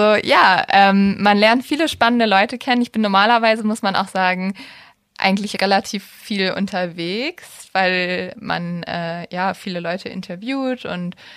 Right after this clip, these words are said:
dann auch manchmal, also da habe ich bei taff sehr viel Glück, dass, äh, ja, da auch die Reisekosten <laughs> manchmal ein bisschen lockerer gesehen werden und dann fliegt man auch irgendwie mal ein bisschen durch die Welt und kann auch mal in Amerika drehen oder in Europa.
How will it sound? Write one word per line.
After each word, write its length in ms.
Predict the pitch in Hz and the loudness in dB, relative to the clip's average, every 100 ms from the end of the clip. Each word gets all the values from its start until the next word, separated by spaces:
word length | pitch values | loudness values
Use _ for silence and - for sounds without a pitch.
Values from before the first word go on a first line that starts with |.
| - | -20
dann 220 | - 180 - | -10 -8 -6
auch 220 | 175 170 | -8 -6
manchmal, 640 | 175 180 196 170 170 170 | -8 -8 -8 -6 -6 -6
also 240 | - 170 165 | -6 -8 -8
da 140 | 170 | -8
habe 100 | 180 | -8
ich 100 | - | -10
bei 120 | 165 | -12
taff 260 | - 190 - | -2 -2 -2
sehr 140 | 175 | -8
viel 160 | 175 170 | -6 -12
Glück, 380 | - 214 302 - - - - - | -4 -2 -2 -6 -20 -18 -14 0
dass, 340 | 175 175 - | 0 0 -8
äh, 500 | - 170 165 165 165 165 _ | -6 -4 -4 -6 -8 -12 _
ja, 360 | 196 165 180 160 _ | -4 -4 -4 -10 _
da 240 | 175 175 - | -4 -2 -2
auch 160 | 175 - | -6 -10
die 160 | 175 | -8
Reisekosten 1120 | 185 214 233 208 247 220 - - 202 202 220 - - | 2 4 4 0 0 -2 -2 -6 -2 -2 -4 -2 -2
<laughs> 420 | 147 - - - | -2 -2 -10 -2
manchmal 340 | 190 196 226 | 2 4 4
ein 60 | 202 | 2
bisschen 220 | 202 202 | 2 2
lockerer 460 | 196 - 285 262 254 | 4 4 4 4 4
gesehen 460 | 240 233 240 240 | 4 4 4 4
werden 480 | 220 226 233 233 220 | 4 4 4 2 2
und 220 | 214 202 196 | 0 0 2
dann 340 | 185 190 190 | 2 2 -2
fliegt 320 | - 220 - | -4 -10 -2
man 200 | 196 196 | 0 0
auch 240 | - 190 - | 0 -4 -2
irgendwie 360 | 185 190 180 | -4 -4 -6
mal 380 | 175 170 175 175 | -6 -2 -2 -2
ein 120 | 175 | -6
bisschen 320 | 180 185 185 180 | -10 -8 -6 -6
durch 160 | 175 | -8
die 160 | - 180 | -8 0
Welt 380 | 208 208 202 190 | 2 2 0 -4
und 200 | 175 180 | -10 -8
kann 200 | 185 185 | -6 -6
auch 120 | 175 | -4
mal 160 | 180 - | -4 -4
in 100 | 190 | -4
Amerika 500 | 220 202 190 185 185 | -2 -2 -4 -6 -8
drehen 320 | 180 175 180 | -6 -6 -6
oder 180 | - 202 | -4 -4
in 60 | 202 | -2
Europa. 640 | 202 196 170 - 170 | -6 -8 -10 -4 -4